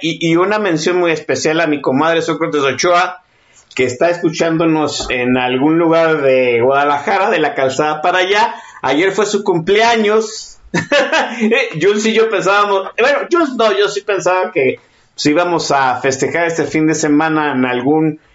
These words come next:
en el Bar Morelias de Mala Muerte, aquí en Guadalajara, con unas hierbabuenas banqueteras, el cumpleaños del buen Sócrates Ochoa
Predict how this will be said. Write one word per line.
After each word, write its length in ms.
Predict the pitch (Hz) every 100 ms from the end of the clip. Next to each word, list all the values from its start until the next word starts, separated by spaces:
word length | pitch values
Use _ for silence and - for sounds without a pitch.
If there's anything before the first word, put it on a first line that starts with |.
| - -
en 140 | 151
el 140 | 151
Bar 200 | 151 180
Morelias 540 | 190 196 208 180 180 165
de 80 | 156
Mala 260 | 160 170
Muerte, 400 | 170 190 185 180
aquí 180 | 160 165
en 80 | 165
Guadalajara, 680 | 180 185 180 165 190 190
con 140 | - 156
unas 240 | 175 180
hierbabuenas 640 | 160 147 143 143 160 175
banqueteras, 1000 | 165 170 165 175 208 196 185 185 - - _ _ _ _
el 220 | - 131 131
cumpleaños 580 | 139 131 151 165 170
del 460 | 151 139 135 127 127
buen 220 | 139 156
Sócrates 480 | 156 156 170 165 -
Ochoa 640 | 165 208 202 190 190 -